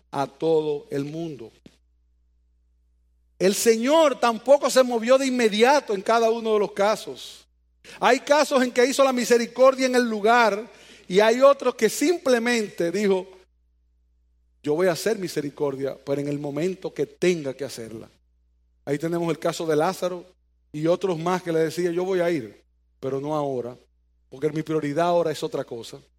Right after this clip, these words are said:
Y nosotros, hermanos, tenemos que aprender que no es cuando queramos, es cuando Dios quiere. Y siempre estamos esperando que la misericordia se deba hacer inmediatamente.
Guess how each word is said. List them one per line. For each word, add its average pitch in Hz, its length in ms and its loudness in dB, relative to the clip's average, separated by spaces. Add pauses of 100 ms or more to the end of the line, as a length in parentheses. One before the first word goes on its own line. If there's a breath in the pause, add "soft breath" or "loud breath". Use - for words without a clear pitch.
(440 loud breath)
Y 160 100 -2
nosotros, 214 560 -2
hermanos, 190 320 -2
tenemos 175 300 -6
que - 80 -4
aprender 143 680 -2 (500)
que 151 140 -2
no 151 140 -6
es 180 100 -6
cuando 185 300 -4
queramos, 147 680 -4
es 151 80 -4
cuando 151 300 -6
Dios 139 220 -8
quiere. 127 480 -8 (800 loud breath)
Y 160 100 -4
siempre 202 360 0
estamos 220 280 -2
esperando 196 460 -2
que 185 80 -2
la 180 80 -2
misericordia 170 520 -4
se 185 120 -2
deba 190 160 2
hacer 202 180 0
inmediatamente. 185 880 -2